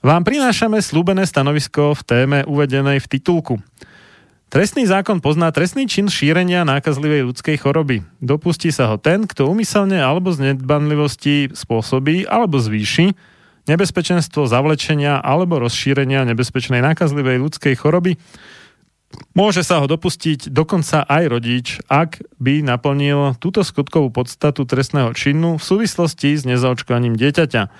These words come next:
V takom prípade môže a dokonca je povinnosťou orgánov činných v trestnom konaní rodiča stíhať. No, ako to v skutočnosti je, e, sa k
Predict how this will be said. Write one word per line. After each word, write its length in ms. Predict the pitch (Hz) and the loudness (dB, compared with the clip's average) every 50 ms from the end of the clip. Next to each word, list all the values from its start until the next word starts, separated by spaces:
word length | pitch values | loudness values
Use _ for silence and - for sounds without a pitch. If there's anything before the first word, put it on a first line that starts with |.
| - - - - - - _ _ | -20 -20 -20 -20 -20 -20 _ _
V 60 | - - | -14 -2
takom 400 | - 165 175 - 220 196 175 147 | 0 0 0 2 0 0 0 0
prípade 720 | 143 139 135 - 156 147 139 135 139 139 139 135 127 117 - 123 | 0 -2 0 0 0 0 2 2 2 2 2 0 0 -2 -2 -2
môže 320 | 123 135 139 127 143 131 | -2 0 0 0 0 0
a 80 | 120 120 | 0 0
dokonca 400 | 117 123 117 - 123 120 - 117 | -2 -2 -2 -2 -4 0 0 0
je 80 | 113 | 0
povinnosťou 560 | 110 - 151 175 196 190 180 - - - 143 123 | 0 0 0 0 2 0 0 -2 -2 -2 0 0
orgánov 480 | 120 123 120 139 135 131 127 123 113 | 0 0 0 0 0 0 0 -2 0
činných 320 | - 151 151 147 131 - - | 0 0 0 0 -2 0 0
v 20 | 127 | 0
trestnom 240 | 127 123 - 110 104 | 0 0 -2 -4 -6
konaní 400 | 104 - 131 135 139 135 127 120 | -2 0 0 2 2 2 2 0
rodiča 400 | 113 120 117 117 107 - 110 104 | 0 0 -2 -2 -2 -2 -4 -4
stíhať. 480 | - _ - 123 120 110 107 104 - - _ _ - - - - - - - - - - - - - - - - - - _ _ _ _ - | -4 _ 0 2 2 2 2 0 -4 -14 _ _ -20 -20 -20 -18 -18 -18 -18 -18 -18 -18 -18 -20 -20 -20 -20 -20 -20 -20 _ _ _ _ 2
No, 340 | 131 151 165 170 165 147 131 | 4 4 4 4 4 2 0
ako 320 | 110 113 165 185 180 - 170 - | -2 -2 -2 -2 0 0 -2 0
to 140 | - 139 123 120 113 | 2 0 0 0 -2
v 40 | - | -4
skutočnosti 760 | - - 175 151 160 135 - 139 135 123 110 - - 127 120 | -2 -2 0 2 2 -2 0 0 -2 -2 -2 -4 -4 -2 -2
je, 280 | 110 107 135 175 202 202 190 | 0 2 2 2 4 2 2
e, 20 | 165 - - - - - - - 143 143 139 139 135 135 135 135 131 131 127 123 | 0 -4 -6 -14 -16 -16 -8 -4 -2 0 0 0 2 2 2 2 2 2 0 0
sa 280 | 120 - - 135 131 123 123 120 113 98 - _ | -2 -2 -2 0 2 2 2 0 -2 -6 -10 _
k 40 | _ | _